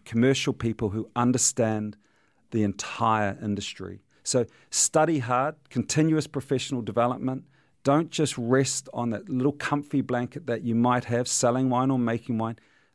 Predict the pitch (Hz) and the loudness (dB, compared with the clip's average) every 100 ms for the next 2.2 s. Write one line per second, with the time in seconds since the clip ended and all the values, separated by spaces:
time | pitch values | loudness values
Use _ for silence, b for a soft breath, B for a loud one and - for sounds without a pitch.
0 | b - - - - - 135 131 98 - | b -12 -2 -2 -2 0 2 2 0 -4
1 | - 117 - 160 160 151 139 120 117 107 | -6 -6 -2 0 4 4 4 4 2 0
2 | 98 | -4